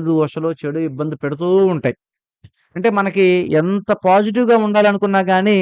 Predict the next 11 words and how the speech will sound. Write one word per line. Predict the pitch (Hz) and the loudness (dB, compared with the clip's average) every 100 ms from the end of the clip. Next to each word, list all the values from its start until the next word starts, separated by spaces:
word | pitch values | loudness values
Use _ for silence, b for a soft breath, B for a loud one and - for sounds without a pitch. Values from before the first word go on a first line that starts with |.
| 180 | 0
మనకి | 175 170 170 - | -2 -4 -4 -2
తెలియకుండా | 165 185 196 185 | 0 0 0 2
ఏదో | 170 170 | 2 2
ఒక | 170 170 | 2 0
రూపంలో | 165 165 165 | -2 -4 -4
సమస్యలు | 160 160 175 180 | -6 -10 -8 -8
వస్తూనే | 151 170 156 | -6 -6 -8
ఉంటాయి, | 147 156 143 - - | -4 -4 -4 -6 -16
నెగిటివ్‌గానే | 139 143 156 165 160 147 | -8 -6 -4 -4 -4 -6
ఉంటూనే | 127 147 135 | -6 -6 -6
ఉంటాం. | 117 107 | -8 -10